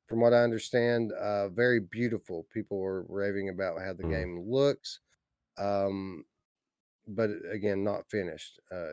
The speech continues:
Speaker 1: as far as the gameplay goes. Uh, there, there is still some work to be done here. Is kind of the reason why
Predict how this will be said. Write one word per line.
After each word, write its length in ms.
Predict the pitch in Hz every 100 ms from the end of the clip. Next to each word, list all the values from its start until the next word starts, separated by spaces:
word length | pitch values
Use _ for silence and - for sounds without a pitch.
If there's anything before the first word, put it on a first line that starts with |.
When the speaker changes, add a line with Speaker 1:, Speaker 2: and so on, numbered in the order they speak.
| 92
Speaker 1:
as 120 | 82
far 220 | - 95
as 100 | 85
the 80 | 87
gameplay 480 | 92 92 - 90 87
goes. 500 | 90 90 90 87 - _ _ _ -
Uh, 200 | 90 90
there, 240 | 95 82
there 240 | 87 90 87
is 80 |
still 320 | - - 95 92
some 320 | - 87 87
work 280 | 92 82 _
to 80 | 82
be 140 | 87
done 280 | 82 92 92
here. 200 | 98 95
Is 120 | 90
kind 240 | - 104
of 80 | 98
the 80 | 85
reason 320 | 98 90 90
why 260 | 92 90